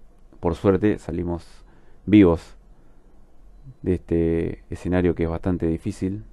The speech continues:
Pero bueno, eh, la verdad que conviene un montón, eh, por todos los puntos que ganás de experiencia y por la gran cantidad de loot que nos dejan estos Scab Raiders, que bueno,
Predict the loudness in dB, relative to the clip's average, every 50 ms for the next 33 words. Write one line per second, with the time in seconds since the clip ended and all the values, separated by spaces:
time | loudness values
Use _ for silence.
0 | -20 -20 -20 -20 -20 -20 -20 -20 -20 -20 -20 -20 -20 -20 -20 2 4 8 8 10
1 | 8 8 6 2 -4 -8 -10 -8 -6 -4 -4 -4 -4 -6 -6 -4 -2 0 2 2
2 | 2 0 0 -2 -2 0 2 4 4 4 4 4 4 2 2 0 0 2 2 2
3 | 2 0 -2 -4 -8 -14 -20 -20 -20 -20 -20 -20 -20 -20 -20 -20 -20 -20 -20 -20
4 | -12 -6 -4 -2 -2 0 -2 -2 -2 -4 -6 -6 -6 -6 -6 -6 -6 -4 0 2
5 | 4 4 4 2 0 -2 -4 -4 -4 -4 -6 -4 -4 -2 -2 -2 -2 -4 -6 -4
6 | -4 -2 0 0 0 -2 0 0 0 0 -2 _ -12 -20 _ -20 -20 -20 -20 -20
7 | -6 -2 0 2 2 2 2 0 0 2 2 2 2 0 -4 -6 -2 2 4 4
8 | 4 4 4 2 2 4 4 4 6 4 4 4 4 2 0 -4 -6 -2 2 2
9 | 4 4 4 2 2 2 4 4 4 2 -2 -6 -16 -20 -20 -20 -20 -6 -6 -4
10 | -2 2 2 2 2 0 -6 -16 -12 -12 -12 0 4 4 4 4 2 -4 -12 -8
11 | -4 2 6 8 8 8 8 8 6 6 4 -2 -14 -20 -20 -20 -20 -20 -20 -20
12 | -20 -20 -20 _ -2 2 6 6 8 6 6 4 2 0 -4 -8